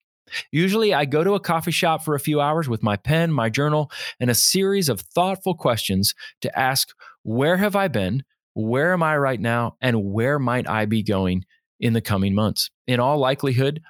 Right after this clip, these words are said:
I won't be in a coffee shop this December <laughs> reflecting, but I will be in my home office, sitting at my desk, reflecting slowly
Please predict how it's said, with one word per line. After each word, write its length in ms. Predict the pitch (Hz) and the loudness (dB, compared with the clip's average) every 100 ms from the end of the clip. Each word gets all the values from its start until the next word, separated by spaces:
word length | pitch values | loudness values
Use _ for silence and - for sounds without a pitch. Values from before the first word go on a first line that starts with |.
| _ | _
I 140 | 127 | 0
won't 340 | 127 123 151 143 | 0 0 0 0
be 120 | 156 | 0
in 80 | 180 | 0
a 40 | |
coffee 360 | 170 135 139 135 | 0 -2 0 0
shop 280 | 147 123 | 0 0
this 160 | 123 120 | -2 -2
December 540 | 131 117 120 113 151 - | -2 0 0 0 0 0
<laughs> 100 | 147 | -2
reflecting, 640 | 131 120 - 117 - 147 160 - - - | -2 -2 0 -2 0 0 0 -4 -10 -4
but 120 | 143 | 0
I 60 | 135 | 0
will 240 | 139 202 | 2 0
be 120 | 214 | 0
in 80 | 208 | 0
my 160 | 185 170 | 0 0
home 180 | 170 | 0
office, 480 | 135 120 - - 143 - _ _ _ | 0 -2 -4 -4 -4 -6 _ _ _
sitting 300 | - 175 170 | -4 -2 0
at 80 | 170 | 0
my 140 | 180 | 0
desk, 400 | 180 113 120 - - _ _ _ | 0 0 0 -4 -12 _ _ _
reflecting 540 | - 107 123 127 - 165 | -2 -2 0 0 0 -2
slowly 640 | - 131 127 135 139 | 0 0 2 0 -2